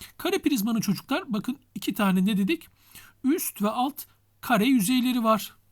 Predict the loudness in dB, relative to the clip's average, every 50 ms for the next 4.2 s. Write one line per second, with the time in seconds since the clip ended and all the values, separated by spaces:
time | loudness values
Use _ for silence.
0 | _ _ -4 -2 -2 -2 2 4 4 4 4 0 -6 -18 -20 -20 _ -4 -2 2
1 | 4 4 4 4 4 4 4 4 4 4 4 4 4 2 0 0 0 -2 -2 -2
2 | -4 0 2 2 2 2 0 -6 _ _ _ -6 -2 0 2 4 4 2 2 0
3 | -6 -20 -20 -20 _ -6 0 2 4 4 4 4 4 4 4 2 2 2 2 2
4 | 2 0 0 -2